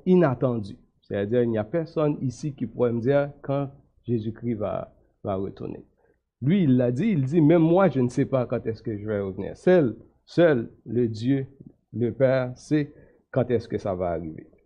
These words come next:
La plupart des chrétiens du premier siècle s'attendent à ce que Jésus-Christ revi-, revenait du, au,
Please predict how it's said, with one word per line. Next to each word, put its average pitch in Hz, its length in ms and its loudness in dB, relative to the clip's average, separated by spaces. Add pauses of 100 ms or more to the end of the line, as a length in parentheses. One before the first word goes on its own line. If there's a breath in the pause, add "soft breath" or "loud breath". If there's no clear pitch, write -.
(340 soft breath)
La 135 160 4
plupart 165 380 2
des 139 140 2
chrétiens 139 500 0
du 117 140 -4
premier 117 360 0
siècle 139 480 -2 (280)
s'attendent 165 520 2
à 123 100 2
ce - 80 -10
que 123 120 0
Jésus-Christ 127 680 -4 (460)
revi-, 123 480 2
revenait 135 760 0
du, 117 260 -6 (920)
au, 139 200 0